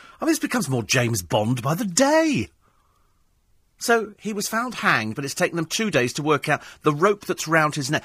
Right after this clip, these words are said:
I mean, there would be a mark, would there not? You know, when somebody dies through hanging, I know exactly how it works, 'cause I've, I've sort of read up about it because I'm an educated person. It's very bizarre, isn't it? It becomes even more bizarre now.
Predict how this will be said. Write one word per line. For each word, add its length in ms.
I 60
mean, 120
there 140
would 160
be 120
a 80
mark, 500
would 120
there 120
not? 480
You 80
know, 80
when 80
somebody 320
dies 500
through 220
hanging, 500
I 40
know 100
exactly 340
how 160
it 100
works, 460
'cause 160
I've, 180
I've 180
sort 200
of 160
read 180
up 140
about 320
it 60
because 200
I'm 100
an 60
educated 540
person. 480
It's 100
very 260
bizarre, 360
isn't 180
it? 220
It 20
becomes 260
even 200
more 200
bizarre 400
now. 300